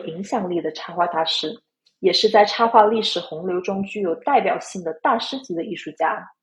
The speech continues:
目前呢，在美国的马萨诸塞州还专门建立了他的博物馆，然后这个，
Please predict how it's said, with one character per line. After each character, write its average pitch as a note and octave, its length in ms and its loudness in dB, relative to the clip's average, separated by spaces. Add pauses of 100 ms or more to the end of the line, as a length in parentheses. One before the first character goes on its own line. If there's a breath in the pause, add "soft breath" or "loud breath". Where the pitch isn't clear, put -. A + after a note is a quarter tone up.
(580 loud breath)
目 B3+ 160 0
前 F3+ 280 0
呢， F#3+ 80 0 (440 loud breath)
在 A#3 120 8
美 F#3+ 240 0
国 E3 220 -2
的 F#3+ 200 2
马 E3 200 -4
萨 G#3+ 120 0
诸 A#3+ 180 -8
塞 C4 220 4
州 G3 260 0
还 F3 180 2
专 A3 180 0
门 G3+ 140 -2
建 G#3 220 2
立 G3 80 0
了 F3+ 80 -2
他 - 120 -8
的 G#3 100 0
博 D#3 180 -6
物 A3+ 240 -4
馆， - 200 0 (640)
然 F#3 120 -2
后 G#3+ 140 2
这 B3+ 200 2
个， A3 100 10